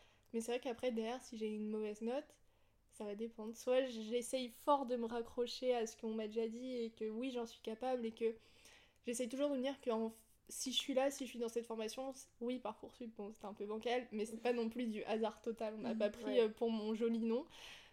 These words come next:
Speaker 1: Donc, euh, je me dis que si je suis là, c'est quand même que j'ai des capacités et j'essaye de me raccrocher à ça.
Speaker 2: Après, moi, je pense que, enfin,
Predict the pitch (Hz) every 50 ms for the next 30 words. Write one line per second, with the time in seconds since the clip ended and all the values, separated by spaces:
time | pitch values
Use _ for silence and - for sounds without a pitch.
0 | - - 233 220 233 247 262 262 262 - 262 254 240 226 226 226 220 220 214 208
1 | 220 220 - 226 226 214 220 254 269 262 - - 226 226 226 - - 233 226 -
2 | - 247 233 247 - 247 220 208 - 220 220 233 240 226 247 226 214 214 220 226
3 | - 214 214 220 214 220 - - - 254 254 233 214 208 - 226 226 220 220 208
4 | 214 214 220 - - 240 226 - 240 240 233 226 - 254 254 277 - _ _ _
5 | _ _ _ _ _ _ _ - - 320 349 330 277 262 262 262 254 - - -
6 | - 240 220 214